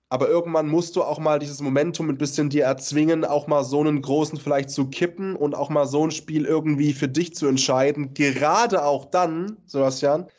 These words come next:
wenn direkte Konkurrenten halt das eben auch andersrum mal so machen.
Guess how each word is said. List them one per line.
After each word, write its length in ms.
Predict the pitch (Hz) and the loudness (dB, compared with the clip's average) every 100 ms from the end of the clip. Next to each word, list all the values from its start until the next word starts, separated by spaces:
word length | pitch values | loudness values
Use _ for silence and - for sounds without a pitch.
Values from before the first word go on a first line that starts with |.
| _ - | _ 0
wenn 240 | 139 165 | 0 2
direkte 320 | 160 156 160 | -2 -4 -6
Konkurrenten 720 | 156 143 139 139 165 170 165 - | -4 -2 0 0 -2 -2 -4 -4
halt 180 | 131 143 | -4 0
das 140 | 143 | 0
eben 200 | 139 139 | 0 0
auch 260 | 127 131 123 - - - | 0 0 -4 -18 -20 -16
andersrum 340 | - 143 143 143 | -4 -2 0 2
mal 140 | 135 | 2
so 80 | 127 | 2
machen. 280 | 143 - | 0 -4